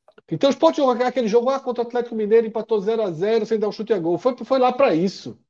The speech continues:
Foi lá pra isso e se defendeu bem. Não foi sufocado como foi, é, contra o C S A. O C S A, olha aí onde o C S A tá. Olha onde o C S A tá, tá? Ali, Dalpozo deveria ser demitido, porque,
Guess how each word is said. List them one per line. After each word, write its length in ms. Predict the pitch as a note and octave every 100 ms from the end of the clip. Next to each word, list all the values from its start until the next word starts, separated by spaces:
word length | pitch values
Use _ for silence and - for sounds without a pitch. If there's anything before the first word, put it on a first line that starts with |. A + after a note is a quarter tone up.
| _ _ _ _ _ _ _ _
Foi 120 | A3
lá 140 | A#3
pra 200 | A#3 G#3+
isso 160 | F3 A3
e 20 |
se 60 | -
defendeu 420 | A3+ G#3+ F#3+ A3
bem. 300 | C#3+ D#3 F#3
Não 100 | F#3
foi 180 | - A#3
sufocado 920 | C4+ - B3+ - F#3 D#3+ D#3 D#3+ - _ - - - _
como 240 | - G#3 G#3
foi, 540 | - E3+ D#3+ C#3+ B2 _ - _ _ _ _
é, 200 | C#3+ C#3
contra 260 | C#3 E3 -
o 40 |
C 100 | G3
S 160 | - D3+
A. 40 |
O 40 | E3+
C 120 | D#4+
S 200 | E4 C#4
A, 60 |
olha 140 | D#4+ F4+
aí 60 |
onde 140 | F4 D#4+
o 20 |
C 120 | -
S 180 | C4 -
A 100 | B3
tá. 400 | - D3+ F3+ - _ _ _ _ _ -
Olha 200 | D4 E4+
onde 100 | D#4+
o 20 |
C 140 | -
S 180 | D#4+ D#4+
A 80 | D#4
tá, 320 | - A#2+ A2 _ _ _ _ _
tá? 200 | - C3+ G#3 _ _ _ _ _ _ _ _
Ali, 520 | - C#4 A3 C4+ C4 -
Dalpozo 400 | F3 F#3+ G3 F3+
deveria 300 | F3 E3+ D#3+
ser 140 | D3+
demitido, 680 | C#3 B2+ A2+ - D#3+ A#2+ G2+ _ _ _ _ _ _ _ _ _ _ _ _ _ _ _
porque, 560 | G#3 - B3+ B3 A3+